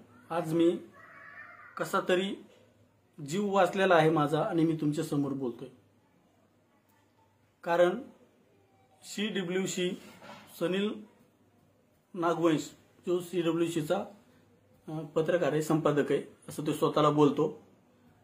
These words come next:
परंतु ते YouTube channel आहे त्याचं,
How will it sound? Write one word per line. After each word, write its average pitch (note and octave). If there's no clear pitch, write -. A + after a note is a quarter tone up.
परंतु E3
ते F3+
YouTube E3
channel E3+
आहे D#3
त्याचं, C#3+